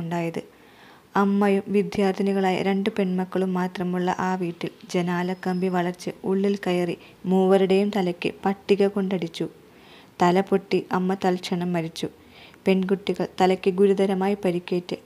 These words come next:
നിരവധി ദിവസം അബോധാവസ്ഥയിലായിരുന്നു. അവിടെ നിന്നും പണവും സ്വർണ്ണാഭരണങ്ങളും കവർച്ച ചെയ്യപ്പെട്ടു. പ്രതിയെ കണ്ടുപിടിക്കാനുതകുന്ന ഒരു തെളിവും കൃത്യസ്ഥലത്തു നിന്നും ലഭിച്ചില്ല. ബോധം തിരിച്ചു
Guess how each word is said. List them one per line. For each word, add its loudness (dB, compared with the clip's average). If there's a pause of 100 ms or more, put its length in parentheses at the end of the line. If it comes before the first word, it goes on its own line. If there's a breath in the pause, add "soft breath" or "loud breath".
നിരവധി 2
ദിവസം -4 (180)
അബോധാവസ്ഥയിലായിരുന്നു. -4 (1120 loud breath)
അവിടെ 4
നിന്നും -2 (200)
പണവും 4 (100)
സ്വർണ്ണാഭരണങ്ങളും 0 (100)
കവർച്ച -2 (100)
ചെയ്യപ്പെട്ടു. -4 (880 loud breath)
പ്രതിയെ 2 (100)
കണ്ടുപിടിക്കാനുതകുന്ന 0 (220)
ഒരു 4 (100)
തെളിവും 2 (120)
കൃത്യസ്ഥലത്തു 0 (100)
നിന്നും 2
ലഭിച്ചില്ല. -2 (560 loud breath)
ബോധം 4
തിരിച്ചു 0